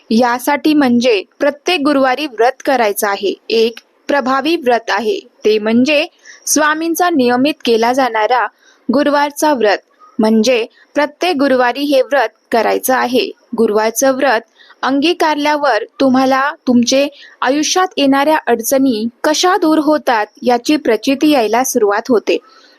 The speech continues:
गुरुवारचं हे व्रत स्वामींसाठी तुम्ही कोणत्याही गुरुवारपासून सुरू करू शकता, त्याला कुठलेही बंधन नाही. दर गुरुवारी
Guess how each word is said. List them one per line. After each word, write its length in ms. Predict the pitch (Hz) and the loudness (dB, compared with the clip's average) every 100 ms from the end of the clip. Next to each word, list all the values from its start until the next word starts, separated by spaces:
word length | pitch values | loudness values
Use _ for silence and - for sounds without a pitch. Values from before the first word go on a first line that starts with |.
| _ | _
गुरुवारचं 540 | 214 247 226 226 233 262 | 0 2 2 0 -2 0
हे 200 | 254 262 | 2 0
व्रत 360 | 269 240 - | 0 -2 -4
स्वामींसाठी 760 | - 262 277 339 359 330 277 320 | -4 -2 -2 -2 0 0 0 0
तुम्ही 200 | 330 330 | 2 0
कोणत्याही 640 | 339 285 269 240 269 285 | 0 -2 -2 0 0 0
गुरुवारपासून 840 | 311 302 277 269 269 269 269 269 226 - - _ - | 0 0 2 0 -2 -4 0 -2 -2 -6 -16 _ -6
सुरू 320 | - 320 320 | -2 0 0
करू 220 | 320 254 262 | 0 0 0
शकता, 460 | 262 214 - 196 - _ - - - | -2 -4 -4 -6 -6 _ -20 -10 -2
त्याला 300 | 233 226 240 | 0 0 -2
कुठलेही 640 | 247 269 262 262 262 311 | -2 -2 0 0 0 0
बंधन 500 | 277 262 226 233 262 | 0 0 0 0 0
नाही. 320 | 254 220 208 - _ - - | 0 -4 -10 -16 _ -20 -6
दर 280 | 226 277 320 | 0 2 2
गुरुवारी 480 | 302 302 285 269 | 2 2 2 -2